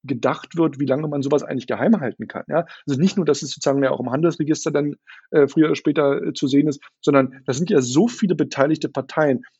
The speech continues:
Steuerberater, Rechtsanwälte, Kommunikationsleute bei den drei, vier Fonds, die dann da beteiligt sind, alle möglichen, äh, Leute. Und jeder will sich da natürlich auch wichtig machen, hervortun, ähm, et cetera. Allein schon im Unternehmen selber, viele Leute, die natürlich auch stolz sind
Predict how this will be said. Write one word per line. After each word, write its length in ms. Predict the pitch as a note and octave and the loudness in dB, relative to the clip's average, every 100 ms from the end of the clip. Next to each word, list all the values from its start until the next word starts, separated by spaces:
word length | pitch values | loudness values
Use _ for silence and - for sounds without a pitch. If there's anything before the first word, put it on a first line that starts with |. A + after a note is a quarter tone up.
| _ | _
Steuerberater, 840 | - D#3+ C3+ A2+ A#2 A2+ A2 - A2+ | 0 4 4 2 -6 -6 -8 -8 -4
Rechtsanwälte, 1000 | D#3 - - D3+ B2 A2 A2 A2+ B2 A2+ - - _ | -4 -4 -14 -8 -6 -4 -4 -2 -4 -6 -8 -20 _
Kommunikationsleute 1200 | - D3 C#3+ C#3+ - D#3+ D#3+ - B2 A#2+ B2+ A#2+ - - | -2 0 2 0 2 0 0 -2 -2 -2 0 -2 -6 -4
bei 80 | C#3+ | 2
den 180 | C3+ C3+ | 2 4
drei, 220 | B2 C#3+ | 4 4
vier 160 | - - | 2 0
Fonds, 300 | D#3 E3 - | 0 -2 -2
die 100 | C#3 | -2
dann 120 | C3 | 0
da 100 | B2 | 0
beteiligt 480 | C3 - B2 A#2+ - | -2 -4 -4 -6 -6
sind, 140 | B2 | -6
alle 180 | D3 C3+ | 2 2
möglichen, 560 | B2+ B2 C3 C3 A#2+ A2 | 2 -4 -6 -4 -4 -4
äh, 120 | D2 | -2
Leute. 340 | D2 D2 C3+ - - - | 2 0 0 -10 -20 -4
Und 260 | G3 D#3+ - _ _ | 2 2 0 _ _
jeder 360 | - C#3 G3+ E3 | -4 4 4 6
will 80 | E3 | 4
sich 120 | E3 | 4
da 80 | E3 | 2
natürlich 280 | D3 E3 F#3 | 2 -4 -4
auch 160 | C3 | -4
wichtig 260 | E3 - F3 | -4 -4 -4
machen, 220 | F3 D#3 | -4 -4
hervortun, 640 | D3 - E3+ E3 F3+ F3 E3+ F3 | -6 -4 -4 -2 -2 -2 -2 0
ähm, 300 | D3 C3+ D3 | 0 0 -4
et 120 | C3 | -4
cetera. 360 | - F3 D#3+ E3 - - - | -2 2 4 2 0 -20 0
Allein 360 | D3 C#3 D3+ | 2 4 2
schon 140 | D#3 D#3+ | -2 -4
im 140 | E3 | -4
Unternehmen 480 | F3 D3 C#3+ C#3+ C#3 | -4 -2 -2 -2 0
selber, 360 | C#3 F3 F3+ D#3+ | 2 4 2 0
viele 240 | F3 D#3+ | -2 2
Leute, 240 | D3+ D#3+ | 2 0
die 80 | D#3 | -2
natürlich 260 | C#3+ D3 - | -4 -6 -8
auch 160 | D3+ | -10
stolz 360 | - D3+ D#3 - | -6 0 0 2
sind 240 | D#3 D3 | -2 -2